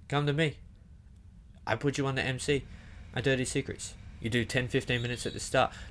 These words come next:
These type of gigs, man, you have fifteen minutes. That's what's up. Guess what? My bird's going off. Can you hear it? I fucking hate that bird, man.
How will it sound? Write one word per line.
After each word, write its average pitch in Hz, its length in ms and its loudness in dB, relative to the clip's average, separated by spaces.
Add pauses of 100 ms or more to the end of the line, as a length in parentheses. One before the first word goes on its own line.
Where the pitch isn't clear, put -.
These 147 200 6
type 147 280 2
of 123 140 0
gigs, 143 320 0
man, 95 260 -2 (400)
you 127 140 4
have 131 140 8
fifteen 135 380 4
minutes. 120 400 -2 (480)
That's 123 200 0
what's 127 180 0
up. 101 180 0 (2000)
Guess 139 180 2
what? 131 200 2 (1160)
My 107 100 -4
bird's 113 320 2
going 95 280 0
off. - 300 -8 (1300)
Can 107 140 -2
you 101 60 0
hear 120 180 2
it? - 80 -2 (1040)
I - 40 -4
fucking 110 420 0
hate 101 220 -2
that 98 200 -2
bird, 101 260 0
man. 92 220 -4